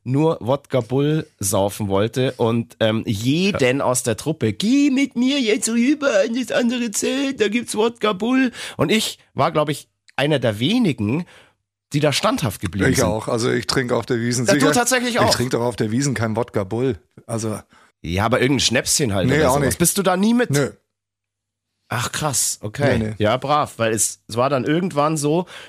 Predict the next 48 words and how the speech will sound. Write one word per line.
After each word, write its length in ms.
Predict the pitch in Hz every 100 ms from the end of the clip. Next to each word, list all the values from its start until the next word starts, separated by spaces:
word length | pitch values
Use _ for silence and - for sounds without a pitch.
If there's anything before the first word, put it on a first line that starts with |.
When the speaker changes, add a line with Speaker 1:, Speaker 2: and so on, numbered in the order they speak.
| _ -
Speaker 1:
ich 160 | 113
hab 160 | 143 -
dann 140 | 143
irgendwie 720 | 139 147 160 156 143 151 151 147 - -
mal 180 | 123 131
in 140 | 127
die 100 | 107
Gruppe 460 | 87 147 - 208 151
reingeschrieben, 880 | 104 120 113 - 120 131 156 190 - _ -
hier 140 | 110
in 60 | 104
unsere 360 | 147 180 170 90
Gruppe, 460 | 107 110 120 135 - - -
"Ja, 360 | - 123 156 156
äh, 360 | 143 139 139 -
Eber, 400 | 135 160 151 135
wo 80 | 131
bist 400 | 170 - - 113
du?" 160 | 95
Und 140 | 82 98
dann 160 | 104
hat 180 | 135 -
der 60 | 117
Passi 340 | 135 143 160
eben 120 | 156
sofort 420 | 135 123 143 139
zurückgeschrieben, 540 | - 135 135 127 135 113
"Ja, 140 | 123
der 140 | 139 117
ist 160 | 135
bei 180 | - 123
der 240 | 120 120
bla, 280 | 113 - 127
bla, 140 | 135 107
Speaker 3:
Ja, 20 |
Speaker 1:
bla." 180 | - 82
Speaker 3:
das 220 | 117 107
war, 140 | 139
das 220 | - 135 165
hab 140 | 160
ich 80 | 156
gar 160 | 156 160
Speaker 1:
Und 60 |
Speaker 3:
nicht 140 | 101 -
Speaker 1:
dann 80 |
dachte 120 | 127
ich 80 |
so, 60 | 101